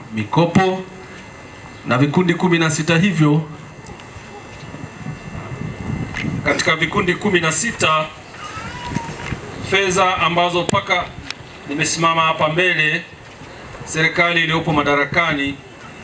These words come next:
imeweza kutoa kiasi cha shilingi milioni hamsini na tano na laki tano kwa vikundi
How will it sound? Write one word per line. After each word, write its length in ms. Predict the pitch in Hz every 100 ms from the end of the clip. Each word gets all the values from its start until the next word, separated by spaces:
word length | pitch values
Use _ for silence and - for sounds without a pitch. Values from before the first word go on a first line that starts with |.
| - -
imeweza 540 | 131 143 156 156 151
kutoa 440 | 147 139 165 156 139
kiasi 500 | - 151 147 151 139
cha 160 | 135
shilingi 560 | 131 143 147 139 139 139 - - - - - 107
milioni 640 | 165 180 175 170 170 170 165 -
hamsini 400 | 131 143 143 160 143
na 80 |
tano 400 | - 175 185 185
na 120 | 156 143
laki 240 | 127 110
tano 500 | - 180 190 190 185 - - - -
kwa 120 | 143
vikundi 680 | 143 147 170 160 160 151